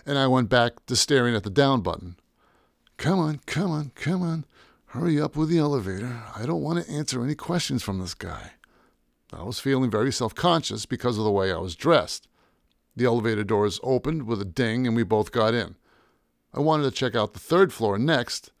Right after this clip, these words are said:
but he hit the button first. Shit, I don't want to get out with him.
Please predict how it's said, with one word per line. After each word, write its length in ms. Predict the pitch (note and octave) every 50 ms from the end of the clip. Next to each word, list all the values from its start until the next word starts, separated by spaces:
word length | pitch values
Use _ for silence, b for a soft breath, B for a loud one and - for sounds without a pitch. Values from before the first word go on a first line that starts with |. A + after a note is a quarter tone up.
| _ _ -
but 120 | - A2 F#2
he 240 | - F3+ A#3 A3+ E3
hit 160 | F3+ D#3+ -
the 80 | A#2
button 280 | G2 E2+ A2+ G2+ - A#2
first. 600 | - - - G3+ F#3+ C3 - - - - _ - _ _ _ _ _ _ _ _ _ _ _ _
Shit, 380 | _ - - - - - - - _ _ _ _ _ _ _ _ _ _ _ _ -
I 60 | A2
don't 80 | C#3 F3
want 80 | G3 G3+
to 60 | F#3
get 160 | E3 F3+ D3+
out 320 | C#3+ C#3+ D3 - - -
with 320 | - - B2+ C3 D#3 E3+ C#3
him. 360 | G#2 F2+ E2+ F2 C#3 C#3 B2